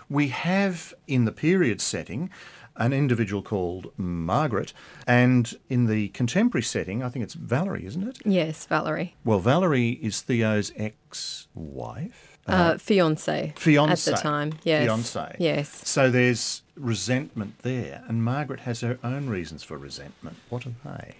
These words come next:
Speaker 2: Well, that's a bit of a spoiler too, but Margaret, uh, was v-, hoping very much to be the next Lady Nash and had schemed and, uh, actually got a job as a companion to the Lord Nash's mother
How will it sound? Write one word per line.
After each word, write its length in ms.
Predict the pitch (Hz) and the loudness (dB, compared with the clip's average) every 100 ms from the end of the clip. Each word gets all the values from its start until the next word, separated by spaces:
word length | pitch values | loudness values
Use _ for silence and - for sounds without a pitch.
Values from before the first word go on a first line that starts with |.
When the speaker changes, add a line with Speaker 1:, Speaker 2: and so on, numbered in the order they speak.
| - - | -20 -8
Speaker 2:
Well, 140 | - 180 | 2 4
that's 300 | 240 311 - | 4 4 4
a 60 | |
bit 140 | 277 254 | 6 6
of 80 | 196 | 4
a 60 | |
spoiler 480 | 190 - 190 185 175 | 2 2 6 8 6
too, 280 | - 208 165 | 4 4 4
but 160 | 160 | 2
Margaret, 680 | 196 208 220 202 185 - - | 2 4 4 4 4 2 0
uh, 380 | 185 170 160 160 | 2 4 2 0
was 260 | 139 160 156 165 - | 0 -2 -2 -8 -14
v-, 120 | 170 - | -16 -4
hoping 480 | 196 208 - 175 165 | 2 2 2 2 2
very 320 | 160 185 170 | 4 4 4
much 380 | 156 160 - - | 2 -2 -6 -10
to 120 | - | -8
be 240 | 151 160 156 | 2 4 4
the 100 | 156 | 2
next 340 | 151 - - | 0 -2 -2
Lady 320 | 160 156 151 | 2 2 0
Nash 640 | 151 160 143 151 - - - | 2 2 2 -2 -4 -6 -4
and 360 | 165 160 151 147 | 0 0 0 -4
had 340 | - 170 156 | -2 -2 -2
schemed 640 | - - 180 175 165 165 160 | -6 0 4 4 4 2 2
and, 380 | 156 151 156 - - - - _ | 2 2 -2 -4 -16 -20 -20 _
uh, 240 | 165 160 151 | 2 2 2
actually 560 | 156 156 - 147 147 - | 0 -2 -2 -2 -2 0
got 180 | 170 160 | 4 4
a 80 | 147 | 2
job 440 | - 151 151 147 - | 2 2 2 -2 -6
as 180 | 165 156 | -2 -2
a 60 | 151 | -4
companion 840 | - 151 170 160 170 160 151 151 | -4 -2 4 4 4 2 2 0
to 560 | 156 165 151 147 143 - - - | 0 0 0 0 -4 -12 -20 -16
the 580 | 214 160 160 151 160 - | -10 -2 0 2 0 -2
Lord 280 | 165 160 147 | 2 2 2
Nash's 500 | 151 147 - 151 - | 0 0 -4 -4 -4
mother 580 | 170 175 160 160 175 | 2 4 4 2 -2